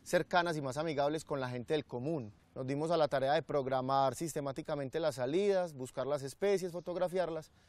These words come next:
hasta que se logró materializar, eh, el libro.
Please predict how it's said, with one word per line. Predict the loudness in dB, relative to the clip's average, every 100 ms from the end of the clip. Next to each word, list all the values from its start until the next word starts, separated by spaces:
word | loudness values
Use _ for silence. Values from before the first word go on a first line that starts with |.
| -20 _ _
hasta | -2 -2 0 -4
que | -4
se | -2 0
logró | 0 0
materializar, | 0 -2 0 -2 -2 -2 -2 -2 -6 -20 -20 _
eh, | 2 4 4 0 -2
el | 0 2
libro. | 0 -2